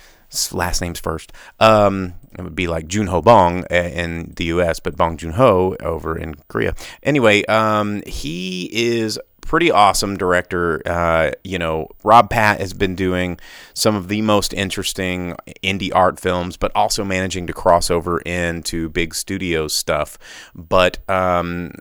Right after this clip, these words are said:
uh, Bong Joon-ho, like, a lot of people know him for Snowpiercer, which he wrote and directed. Um, everybody, everybody knows that movie, and that, that's now got a T V series that he's only marginally known for.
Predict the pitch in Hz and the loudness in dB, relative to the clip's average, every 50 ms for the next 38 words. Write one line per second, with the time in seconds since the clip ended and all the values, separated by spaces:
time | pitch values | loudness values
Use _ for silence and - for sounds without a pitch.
0 | - - - 107 110 117 120 147 147 151 131 139 127 120 123 117 113 110 107 107 | -12 -8 -4 -4 -2 4 6 6 6 6 6 0 0 2 6 6 6 8 6 6
1 | 104 - - 107 107 - - - - 110 120 135 143 139 131 135 127 - 117 113 | 4 2 2 -2 -2 -4 -4 -6 -2 4 8 8 8 8 8 4 0 0 0 -2
2 | 110 104 101 101 95 101 95 95 95 92 92 90 - - 92 - - - 101 104 | 0 0 0 0 0 0 0 0 0 0 -2 -4 -8 -6 -4 -2 -2 0 2 2
3 | 110 - - 101 98 101 - - 95 92 92 95 - - - - _ - 92 - | 2 2 0 0 -2 -4 -4 -2 -2 -2 -2 -4 -6 -14 -20 -18 _ -12 -10 -8
4 | 98 87 85 92 90 87 82 - 90 - 82 80 82 80 - - 87 85 82 78 | -6 -4 0 0 2 0 0 -2 -6 -6 -4 -4 -4 -4 -4 -4 -4 -4 -4 -4
5 | 82 - - 85 82 80 80 78 78 78 76 76 73 - - - 87 87 92 80 | -6 -6 -4 -2 -2 -2 -2 -2 -4 -4 -8 -10 -12 -12 -8 -6 -6 -6 -2 0
6 | 92 85 82 82 80 82 76 - - 80 85 - 78 80 78 78 78 78 73 - | 0 0 0 0 -2 -4 -4 -6 -8 -8 -6 -6 -6 -6 -6 -6 -6 -6 -6 -4
7 | 78 78 78 - 80 76 78 78 76 78 78 76 - - 82 82 - - - - | -2 -2 -2 -2 -4 -8 -8 -6 -6 -4 -6 -6 -6 -4 -4 -4 -4 -4 -6 -6
8 | 78 78 80 80 78 76 - 80 78 78 - - 85 78 78 - - - 78 78 | -4 -2 -2 -4 -6 -6 -8 -8 -6 -6 -6 -8 -8 -8 -8 -8 -8 -8 -6 -6
9 | 78 71 - - - 76 82 78 82 80 78 78 80 76 - - - - - 76 | -6 -6 -8 -8 -10 -10 -10 -8 -8 -6 -6 -6 -8 -8 -10 -14 -18 -18 -16 -16
10 | 76 55 53 57 50 - 95 85 80 76 78 76 76 80 78 76 78 76 76 76 | -16 -16 -18 -16 -12 -8 -4 -2 0 0 0 -2 -4 -8 -8 -8 -8 -8 -8 -8
11 | 76 76 - 80 78 78 - | -10 -10 -8 -6 -6 -6 -6